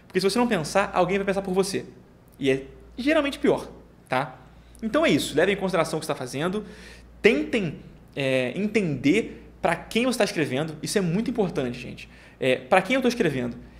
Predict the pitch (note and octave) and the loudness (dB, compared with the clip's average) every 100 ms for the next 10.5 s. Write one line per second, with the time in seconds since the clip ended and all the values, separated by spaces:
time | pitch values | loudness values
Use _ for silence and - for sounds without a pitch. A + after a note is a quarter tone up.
0 | - D3 - F#3 A3 G#3 - - E3 D#3+ | -12 -6 -4 0 4 4 2 -2 -2 -2
1 | - - - F#3 A3+ E3+ D3+ C#3+ - D3+ | -6 -10 -8 -6 0 4 6 4 0 -4
2 | D3+ C#3 D3 C#3+ D3+ D#3+ C#3+ B2+ A#2+ A#2+ | -2 0 2 2 0 4 4 4 0 -2
3 | - - - - - C3+ D3+ G#3+ G3 F3+ | -6 -18 -20 -14 0 2 4 4 6 4
4 | F3 F#3 - - D#3+ C#3 F#3 F3 - - | 4 -2 -2 -8 2 6 6 4 -6 -8
5 | D3+ D3+ D3 D#3+ F3 - D#3+ - E3 A3 | 0 0 2 2 2 2 2 2 0 0
6 | A#3+ A#3 - - - - - D3+ - C#3 | 4 4 4 -2 -10 -6 2 2 6 4
7 | B2+ C#3 C#3 D3 C#3+ C3+ C#3+ C3+ - D#3 | 4 0 -6 -4 -4 0 0 0 4 6
8 | D#3 C#3+ C#3+ C#3 C3+ C#3 C#3+ C3 A#2+ A#2+ | 6 4 6 6 4 0 -2 0 -2 -4
9 | - C#3+ E3 F#3+ G#3 - - A3+ C#3+ G3 | -6 0 4 8 8 6 2 2 2 0
10 | - A#2+ B2 E3 | -2 -4 -2 -2